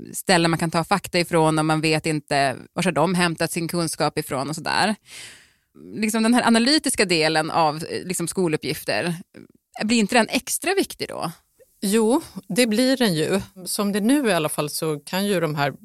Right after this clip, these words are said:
Speaker 2: verktygen i princip inte skilja på fakta och fiktion, liksom. Men, eh, man kan ju också tänka sig att det är väldigt svårt att vara källkritisk om man inte har egen faktakunskap.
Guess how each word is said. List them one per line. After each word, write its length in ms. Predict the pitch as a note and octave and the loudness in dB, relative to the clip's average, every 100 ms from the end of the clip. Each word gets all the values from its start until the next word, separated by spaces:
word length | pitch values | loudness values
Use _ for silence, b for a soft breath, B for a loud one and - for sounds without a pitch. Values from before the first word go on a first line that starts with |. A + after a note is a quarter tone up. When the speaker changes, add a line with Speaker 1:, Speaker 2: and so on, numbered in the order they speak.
| - | -6
Speaker 2:
verktygen 480 | E3 D#3+ - D3+ D#3 | -4 -4 -4 -4 -4
i 60 | D3+ | -4
princip 420 | D#3+ - D3 - | -4 -2 -2 -2
inte 180 | C#3+ - | -2 -4
skilja 320 | - D#3+ F3 | -4 0 0
på 280 | - C3 C#3 B B B | 0 -2 -2 B B B
fakta 360 | - - - E3+ | -2 -2 0 0
och 60 | - | 0
fiktion, 400 | - G#3 C#3+ A#2+ | 0 0 0 -4
liksom. 320 | - - G#3+ B B B B B | -6 -6 -6 B B B B B
Men, 400 | - G#3 G3+ G3 - - - | -2 0 2 0 -4 -12 -4
eh, 160 | E3+ | -2
man 260 | E3+ F#3 G#3 | -2 0 0
kan 120 | G#3 | 2
ju 60 | A3 | 0
också 200 | G#3+ B3 | 2 0
tänka 280 | C#4 A#3+ F#3 | 2 2 2
sig 100 | F#3 | 0
att 120 | F#3 | -2
det 100 | F#3+ | 0
är 60 | G3+ | 0
väldigt 240 | F#3+ F#3+ | 0 0
svårt 560 | - - G3 C#4+ E4 - | 0 0 2 2 2 0
att 160 | A3+ | 0
vara 120 | E3 D#3 | 0 0
källkritisk 720 | - D3 - D#3+ D3 D#3 - | 0 -4 -4 -6 -4 -4 -2
om 140 | F3+ | -2
man 160 | F3 F3+ | 0 0
inte 320 | G3 D#3+ E3 | -2 -2 -4
har 500 | - E3 D#3 D3+ D3 b b b b b _ - | -2 2 4 4 0 b b b b b _ 0
egen 520 | G3+ D#3 C#3+ D#3 D#3 | 2 2 2 0 0
faktakunskap. 1000 | - G#3 - E3 - G3+ - F#3+ - | -2 -2 -2 -2 0 -2 2 2 0